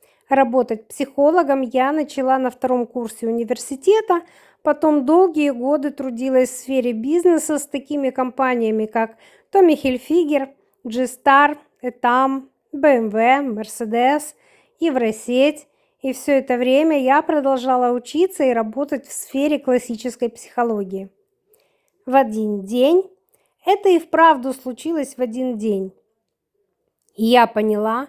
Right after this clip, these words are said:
что психология бизнеса мне стоит поперёк горла,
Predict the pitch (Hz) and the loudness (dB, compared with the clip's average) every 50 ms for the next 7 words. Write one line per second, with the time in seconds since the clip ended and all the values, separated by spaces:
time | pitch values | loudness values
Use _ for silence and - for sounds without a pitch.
0 | _ _ _ _ _ _ - - - - 311 285 - - 330 302 - 311 285 285 | _ _ _ _ _ _ -20 -12 -8 -8 -8 -6 -4 -2 -2 0 2 2 2 4
1 | 294 302 269 233 262 254 240 226 262 302 339 339 359 330 311 311 - 285 269 262 | 2 2 0 2 0 0 0 0 0 0 2 2 2 2 0 0 -2 -2 -2 0
2 | 262 254 262 254 262 - _ - 254 262 269 277 277 - - 262 240 247 262 247 | 0 0 -2 -2 -4 -6 _ 0 0 0 0 -2 -6 -6 -4 -4 -4 -2 -2 0
3 | 240 233 226 226 226 277 311 339 370 381 381 359 359 | 0 0 0 -2 0 2 4 4 6 6 4 4 2